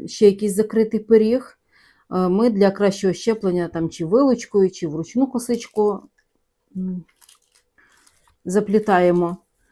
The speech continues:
А цей пристрій повинен нам допомогти,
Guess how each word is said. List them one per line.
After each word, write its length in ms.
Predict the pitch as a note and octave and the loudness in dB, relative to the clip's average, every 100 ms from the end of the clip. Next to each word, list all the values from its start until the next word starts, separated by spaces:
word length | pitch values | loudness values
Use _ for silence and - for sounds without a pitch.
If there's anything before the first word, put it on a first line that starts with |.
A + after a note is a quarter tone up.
| _ _ _ - | _ _ _ -8
А 560 | F3+ E3+ E3 E3 D#3+ E3 | -4 0 0 -2 -4 -4
цей 180 | - D4+ | 0 0
пристрій 580 | D4 C#4+ D4 - D4 D4+ | 2 0 0 -2 -2 -2
повинен 560 | - F#3 G3 A#3+ A3 | -2 0 2 2 2
нам 220 | G3 F3+ | 0 -2
допомогти, 800 | F3 E3+ E3+ F3 F3 - B3 D4+ | -4 -8 -6 -6 -4 0 0 0